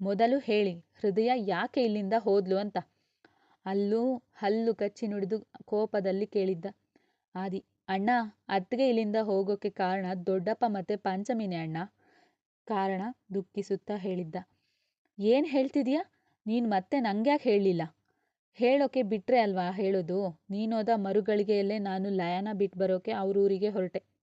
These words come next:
ಆದ್ರೆ ಸಂಜೆ ನಾನು ಬಂದಾಗ ನಿನ್ ರೂಮಿಂದ ದೊಡ್ಡ ದೊಡ್ಡ ಗಲಾಟೆ ಕೇಳಿಸ್ತಿತ್ತು. ಯಾಕೆ ಅಂತ ಹೋಗಿ ನೋಡ್ದಾಗ,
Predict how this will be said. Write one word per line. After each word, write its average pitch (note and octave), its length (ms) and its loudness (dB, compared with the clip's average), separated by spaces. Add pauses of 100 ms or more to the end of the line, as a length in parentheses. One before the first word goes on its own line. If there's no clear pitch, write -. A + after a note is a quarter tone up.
(460)
ಆದ್ರೆ A#3 240 0
ಸಂಜೆ A3+ 380 -2
ನಾನು G#3+ 360 -2
ಬಂದಾಗ G#3 440 -2
ನಿನ್ G#3+ 320 -2
ರೂಮಿಂದ G3+ 360 -2 (140)
ದೊಡ್ಡ F#3+ 200 0 (100)
ದೊಡ್ಡ G3 280 -2
ಗಲಾಟೆ F#3+ 420 0
ಕೇಳಿಸ್ತಿತ್ತು. G3 640 -6 (600)
ಯಾಕೆ G#3 340 0
ಅಂತ A#3+ 260 0
ಹೋಗಿ A3 360 0
ನೋಡ್ದಾಗ, F#3+ 420 -2